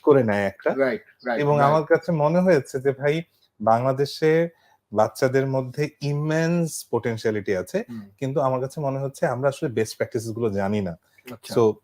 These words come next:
Speaker 1: আমার, আমার
Speaker 2: কয়েকটা টিপস একটু দেন না,
Speaker 1: আহ,
Speaker 2: কুইকলি।
Speaker 1: টিপস,
Speaker 2: মানে
Speaker 1: আমি যদি
Speaker 2: আসলে আমি নিজেও
Speaker 1: না,
Speaker 2: জানতে
Speaker 1: না,
Speaker 2: চাই।
Speaker 1: আ-, আমার কাছে যেমন ডায়না ওয়ার্ড বা ওয়ার-, গিনেস ওয়ার্ল্ড রেকর্ডের কথা চিন্তা বলি, বলি,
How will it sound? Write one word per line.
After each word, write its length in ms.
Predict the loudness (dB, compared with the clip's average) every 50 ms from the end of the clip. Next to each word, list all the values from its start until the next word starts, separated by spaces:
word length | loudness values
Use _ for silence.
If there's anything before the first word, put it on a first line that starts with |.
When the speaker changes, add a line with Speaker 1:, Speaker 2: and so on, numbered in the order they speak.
| _ _
Speaker 1:
আমার, 260 | 0 2 2 4 2 4
আমার 240 | 6 6 6 6 4
Speaker 2:
কয়েকটা 80 | 2 2
টিপস 300 | 4 4 4 4 0 -4
একটু 180 | -6 -4 -2 2
দেন 160 | 4 4 4 4
না, 120 | 2 0
Speaker 1:
আহ, 40 | 0
Speaker 2:
কুইকলি। 200 | 2 2 0 0
Speaker 1:
টিপস, 260 | 0 0 0 2 2
Speaker 2:
মানে 100 | 4 6
Speaker 1:
আমি 120 | 8 8 6
যদি 140 | 6 6 4
Speaker 2:
আসলে 160 | 4 4 4
আমি 220 | 4 4 4 4 2
নিজেও 300 | 0 0 0 2 4 4
Speaker 1:
না, 60 | 4 4
Speaker 2:
জানতে 240 | 2 2 2 2
Speaker 1:
না, 120 | 4 4 6
Speaker 2:
চাই। 120 | 4 4 4
Speaker 1:
আ-, 160 | 2 4 6
আমার 160 | 6 6 6 6
কাছে 140 | 4 4 4
যেমন 160 | 2 4 4
ডায়না 300 | 4 4 4 4 4 6
ওয়ার্ড 240 | 6 6 6 6 4 6
বা 120 | 6 6 6 4 0 -6 -12 _
ওয়ার-, 320 | 0 2 4 4 4 2 0
গিনেস 280 | -2 -2 0 0 0 2
ওয়ার্ল্ড 200 | 4 4 4 6
রেকর্ডের 360 | 4 4 4 2 0 0 0 0
কথা 200 | 0 -2 -4 -6
চিন্তা 280 | -6 -6 -6 -4 -4 -4
বলি, 240 | -4 -4 -6 -6 -8
বলি, 240 | -8 -10 -10 -10 -12